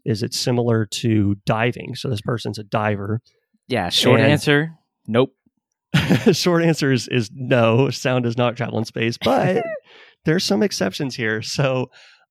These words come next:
Speaker 1: um, with your kind of reference here to diving, now when diving, sound travels exceptionally well. Uh, that's because sound travels faster in water than in air, and it has to do with, you know,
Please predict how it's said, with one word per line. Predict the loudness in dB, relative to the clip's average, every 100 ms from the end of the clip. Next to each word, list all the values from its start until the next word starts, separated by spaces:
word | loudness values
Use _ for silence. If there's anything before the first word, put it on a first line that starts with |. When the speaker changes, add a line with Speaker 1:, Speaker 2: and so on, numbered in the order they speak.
| -2
Speaker 1:
um, | 0 2 0 -2
with | 0 0
your | 0 -2 -2 -6 -12 -20 _ _ _ _
kind | -2 0
of | 2
reference | 0 0 -4
here | -4 -4
to | -4
diving, | -4 -2 -2 -4 -4 -6 -10 _ _ _ _
now | -4 0
when | 0 0
diving, | 0 0 2 0
sound | 0 -2 0 0
travels | -2 -4 -2 -2
exceptionally | -4 -6 -4 -4 -2 -2 -2
well. | -2 -2 -4 -10 _ _ _ _ _
Uh, | -6 -2
that's | -2 -2
because | -2 0 -2
sound | 0 0 0
travels | -2 -6 -10
faster | -10 -6 -6 -6 -6
in | -6
water | -4 -4 -2 -2
than | -2
in | -4 -8 -6
air, | -4 0 0 0 _ _ _ _
and | -4
it | -2
has | -2 -4
to | -4
do | -2 0
with, | 0 0
you |
know, | 0 2 0